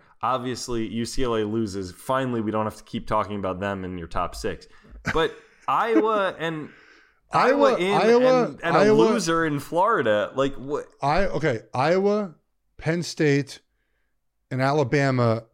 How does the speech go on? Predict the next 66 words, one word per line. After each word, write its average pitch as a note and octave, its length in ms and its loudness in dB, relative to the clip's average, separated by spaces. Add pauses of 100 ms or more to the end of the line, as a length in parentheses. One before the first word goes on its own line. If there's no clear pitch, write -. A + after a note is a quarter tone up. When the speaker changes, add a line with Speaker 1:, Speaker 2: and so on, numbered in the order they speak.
(140)
Speaker 2:
have A#2 300 -4 (280)
the C3 80 -2
only D3 160 4
th-, D3 300 0
three D#3 180 0
teams C#3 160 0
I C#3 40 2
think C3 100 0
that C3 80 2
have A#2+ 160 0
two E3+ 240 0
ranked C3 280 0
wins. C#3+ 380 0 (300)
Now, F#3 80 0
if C#3+ 260 -2
you G3 60 2
wanna A#3+ 120 4
include F#3+ 300 0
Oregon F#3+ 360 2
in C#3 100 2
there, C3+ 160 4
who B2+ 100 2
beat D3 200 -4
Fresno C3 340 0
State, - 480 -2 (340)
you D3+ 120 -2
include D#3 240 2
Oregon D#3 320 4
in B2 80 2
there A#2 160 2
too. G#2+ 340 -2 (320)
Like, D3 240 2
i-, F#3+ 160 2
is F#3+ 180 0
it, G#3+ 100 -4
is E3 120 2
it, A3 180 0
is F#3 120 2
it G3 120 0
where F#3+ 180 2
you, E3+ 320 2 (160)
is D3 120 0
it E3+ 80 0
where F#3+ 240 2
the F3 140 4
opponents E3+ 340 0
are D#3+ 200 2
when D3+ 100 0
you C3 80 0
play G3+ 300 -2
them, C4 240 2
or E3+ 160 4
is C3+ 80 0
it, E3 80 0
like, D3+ 160 0
at D3+ 100 -6
some F#3 180 0
point D#3+ 220 -2
when C#3+ 80 -4
they're C3 80 -2
ranked? B2 300 -4
Because, B2 320 -2 (240)
like, D#3+ 100 -2
Fresno's F3 640 0
ranked C#3+ 320 -2
now, A#2+ 420 -2